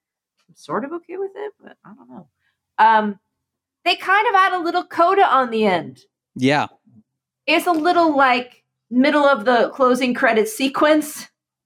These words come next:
Speaker 2: Yeah.
Speaker 1: that shows a preview of what's to come. They're like, "By the
Speaker 2: Putting De-,
Speaker 1: way."
Speaker 2: putting Dexy on your lap has moved your mouth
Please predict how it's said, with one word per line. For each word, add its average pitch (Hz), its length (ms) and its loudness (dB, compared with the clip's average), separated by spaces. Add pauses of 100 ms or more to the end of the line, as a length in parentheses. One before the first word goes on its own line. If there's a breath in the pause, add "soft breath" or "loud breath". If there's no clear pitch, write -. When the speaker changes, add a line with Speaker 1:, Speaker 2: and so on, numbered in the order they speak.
(120)
Speaker 2:
Yeah. 127 220 0
Speaker 1:
that 247 300 -2
shows 254 320 0
a 254 60 -2
preview 254 500 0
of - 80 -2
what's 214 240 0
to 220 100 -16
come. 233 400 -2 (560)
They're 311 140 0
like, 311 180 0
"By 320 200 2
the 285 80 0
Speaker 2:
Putting 359 120 -2
De-, 311 60 4
Speaker 1:
way." 196 240 0
Speaker 2:
putting 277 260 0
Dexy 233 420 0
on 180 100 0
your 156 120 4
lap 151 300 -2
has 139 240 -2
moved 151 300 0
your 135 100 2
mouth 135 340 -2